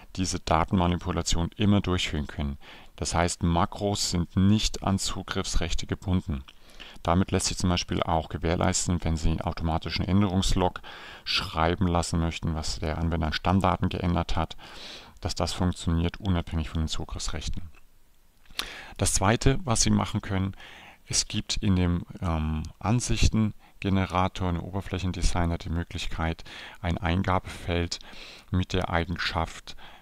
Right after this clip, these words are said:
schreibgeschützt oder nur lesend, ähm, zu belegen.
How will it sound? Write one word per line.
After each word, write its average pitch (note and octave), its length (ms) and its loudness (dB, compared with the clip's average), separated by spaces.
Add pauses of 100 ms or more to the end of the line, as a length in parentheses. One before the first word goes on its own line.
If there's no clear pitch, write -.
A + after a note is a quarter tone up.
(400)
schreibgeschützt - 880 -2
oder - 180 -4
nur D#2 180 -2
lesend, E2 500 0 (460)
ähm, E2 340 2
zu - 180 -6
belegen. E2 520 0